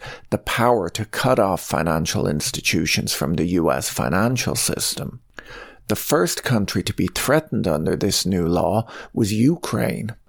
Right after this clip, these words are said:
which was accused of allowing Russian criminals to launder money through their banks. Ukraine quickly passed a new law to prevent money laundering.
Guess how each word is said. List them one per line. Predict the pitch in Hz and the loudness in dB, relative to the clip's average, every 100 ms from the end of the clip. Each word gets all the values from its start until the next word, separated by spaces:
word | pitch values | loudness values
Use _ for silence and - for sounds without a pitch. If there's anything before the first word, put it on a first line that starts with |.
| _ _ | _ _
which | - 127 | 0 2
was | 120 123 | 2 2
accused | 117 - - 156 156 - | 2 0 2 4 4 4
of | 98 101 | 2 2
allowing | 98 104 101 95 | 4 4 4 2
Russian | 98 95 117 127 - 98 | 2 4 4 2 -2 -2
criminals | - 113 107 95 92 95 | 0 0 0 0 0 0
to | - 98 | 0 2
launder | 104 113 110 110 95 | 4 4 4 2 0
money | 98 95 98 104 - - | 0 0 0 -2 -6 -12
through | - - 95 | -4 0 2
their | 87 95 | 2 0
banks. | - 107 117 101 - - - - - - - | 2 2 2 0 -6 -4 -4 -4 -12 -20 -10
Ukraine | - 117 180 - 127 104 98 | 2 4 4 2 0 2 0
quickly | - 143 - 117 | 2 0 2 0
passed | 113 107 98 95 - | 0 0 0 0 0
a | |
new | 95 101 113 107 | 0 2 2 4
law | 101 87 95 | 4 2 0
to | - | -4
prevent | - - 87 110 127 123 | -6 -4 -2 2 0 0
money | 85 85 69 | -2 -2 -2
laundering. | 76 62 - - - - - | -2 -2 -4 -8 -8 -10 -10